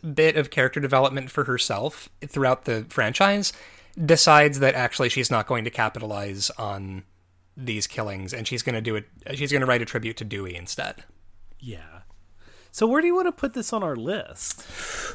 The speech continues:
Speaker 1: Ooh, man. That's actually, ooh, okay, so this is,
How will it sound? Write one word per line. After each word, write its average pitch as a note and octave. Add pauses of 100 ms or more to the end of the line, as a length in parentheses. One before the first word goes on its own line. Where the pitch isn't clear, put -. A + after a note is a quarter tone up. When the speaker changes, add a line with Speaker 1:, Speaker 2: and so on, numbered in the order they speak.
(160)
Speaker 1:
Ooh, F3
man. G#2
That's F3
actually, B3+
ooh, F3 (120)
okay, D3+
so B2+
this G3+
is, F3+